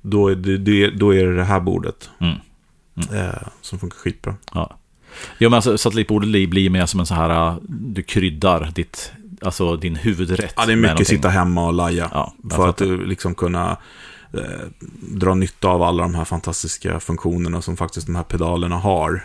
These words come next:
Speaker 2: Mm.
Speaker 1: Eh, men som jag inte använder när jag spelar, eh,
Speaker 2: Nej.
Speaker 1: live. Eh, och det här bordet, eh, är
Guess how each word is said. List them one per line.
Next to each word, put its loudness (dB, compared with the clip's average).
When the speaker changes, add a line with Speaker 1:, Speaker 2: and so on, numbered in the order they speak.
Speaker 2:
Mm. -2
Speaker 1:
Eh, -6
men -2
som 0
jag 2
inte -2
använder 0
när -2
jag -4
spelar, -4
eh, -4
Speaker 2:
Nej. -2
Speaker 1:
live. -6
Eh, 0
och 2
det 6
här 4
bordet, 2
eh, 0
är 0